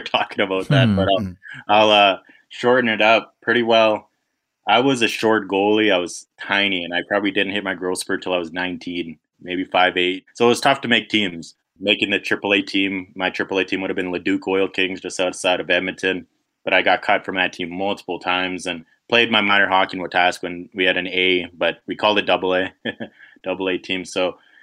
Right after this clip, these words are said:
Speaker 1: I was never the player, you know, you always have in these small towns, one or two players, you're like, "These guys are gonna make the N H L," or, "These guys are gonna play good hockey." And,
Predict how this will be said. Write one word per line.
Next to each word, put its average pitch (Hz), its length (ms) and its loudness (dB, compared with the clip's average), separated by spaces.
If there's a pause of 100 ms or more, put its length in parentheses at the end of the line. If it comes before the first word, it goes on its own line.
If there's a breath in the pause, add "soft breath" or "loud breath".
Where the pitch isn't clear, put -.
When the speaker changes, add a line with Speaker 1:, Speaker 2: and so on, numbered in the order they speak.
(160 soft breath)
Speaker 1:
I 117 120 6
was 131 180 4
never 117 280 4
the 104 120 2
player, 101 480 2
you 92 140 -4
know, 92 100 -4
you 95 160 -2
always 107 240 0
have 98 340 2 (160)
in 101 120 -6
these 92 180 -4
small 92 240 0
towns, 92 340 -2
one 92 160 2
or 90 60 0
two 92 160 -4
players, 90 320 0
you're 87 80 -2
like, 80 140 -4
"These 110 160 -4
guys 104 200 0
are 101 40 -6
gonna 98 120 -6
make 95 180 -4
the 92 80 -4
N 87 100 -4
H 85 180 -8
L," 80 140 -4
or, 82 100 -8
"These 92 180 -4
guys 92 200 0
are 92 40 -6
gonna 87 160 -6
play 87 300 -6
good 85 160 -8
hockey." 82 420 -4
And, 82 160 -10